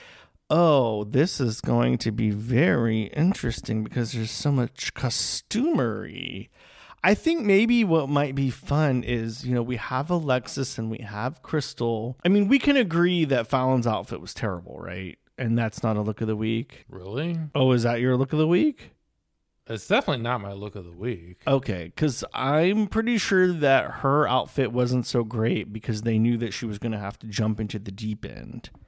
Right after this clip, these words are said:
Speaker 1: Nine feet of deep end. Can you believe that that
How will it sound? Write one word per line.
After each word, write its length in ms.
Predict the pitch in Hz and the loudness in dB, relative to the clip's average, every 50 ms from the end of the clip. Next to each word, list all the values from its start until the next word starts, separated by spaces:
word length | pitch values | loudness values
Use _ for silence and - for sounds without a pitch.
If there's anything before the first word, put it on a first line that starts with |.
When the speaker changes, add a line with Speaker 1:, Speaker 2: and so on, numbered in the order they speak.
| _ _ _ _ _ _ _ | _ _ _ _ _ _ _
Speaker 1:
Nine 720 | - 123 120 123 127 127 135 139 139 135 135 131 127 127 135 - - - - | -2 0 2 2 4 4 4 4 2 2 0 0 -4 -6 -8 -14 -20 -20 -6
feet 380 | - 185 190 175 - - _ - _ - | -2 -2 -2 -2 -4 -10 _ -20 _ -6
of 240 | 117 120 110 _ _ | -6 -6 -6 _ _
deep 300 | - 120 117 110 - - | -2 -2 -2 -2 -4 -8
end. 380 | 58 58 65 - - - - | -10 -10 -12 -12 -14 -14 -14
Can 180 | - - 131 156 | -6 -2 2 2
you 60 | 202 | 2
believe 480 | 220 320 220 147 113 110 123 165 226 - | 2 2 0 0 -2 -2 -2 -2 -2 -4
that 140 | - - | -4 -2
that 220 | - 104 98 - | -2 -2 -2 -2